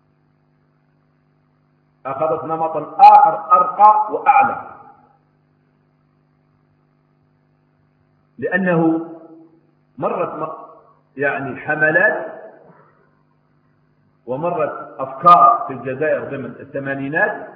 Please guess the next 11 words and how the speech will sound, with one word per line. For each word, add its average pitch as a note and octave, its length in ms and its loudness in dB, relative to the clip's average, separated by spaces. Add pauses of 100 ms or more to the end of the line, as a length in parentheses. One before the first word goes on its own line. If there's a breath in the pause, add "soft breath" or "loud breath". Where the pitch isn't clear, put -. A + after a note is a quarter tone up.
(480)
هي D3+ 140 -8
التي F#3 300 -6
غرست G3 520 0
هذا F3 280 -4
الانفصال، D#3+ 720 0 (1800)
وصار C#3+ 460 4
من E3+ 120 -4
يتكلم E3 540 -8
عن D#3 120 -6
حب E3+ 240 -10
الوطن A#3 420 0